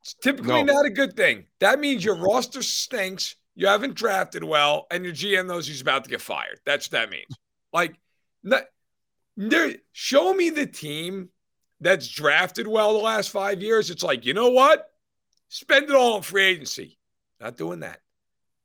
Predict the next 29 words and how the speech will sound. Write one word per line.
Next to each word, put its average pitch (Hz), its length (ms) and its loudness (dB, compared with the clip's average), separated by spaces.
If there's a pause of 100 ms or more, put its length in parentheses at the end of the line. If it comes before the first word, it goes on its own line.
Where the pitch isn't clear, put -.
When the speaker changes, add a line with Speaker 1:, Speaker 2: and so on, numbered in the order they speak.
(120)
Speaker 1:
You're 175 120 -8
not 208 180 -4
doing 247 300 -6
that. - 240 -12
Maybe 226 240 -2
you 277 80 2
get 175 180 -2
a, 120 180 -10
one 156 340 -6
guy. 92 280 -6 (680)
You're 240 140 0
not 311 100 2
going 220 200 -2
out - 120 -4
and - 80 -18
signing 104 240 -6
four 85 240 -12
or - 20 -10
five 90 300 -10
guys. 95 340 -8
If 139 160 -16
you're 247 140 -4
doing 190 300 -4
that, 202 120 -2
it's - 100 -12
'cause 151 140 -14
your 147 100 -16
roster - 340 -6
stinks. - 760 -8